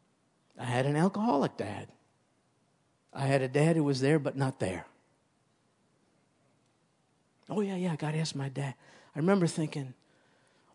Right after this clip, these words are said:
"Why can't I have a dad who cares enough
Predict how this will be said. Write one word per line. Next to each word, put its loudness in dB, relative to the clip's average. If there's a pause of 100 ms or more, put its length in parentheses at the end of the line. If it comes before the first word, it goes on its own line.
"Why -4 (100)
can't 6
I 0
have 4
a 4
dad 2 (800)
who -2
cares 8
enough -2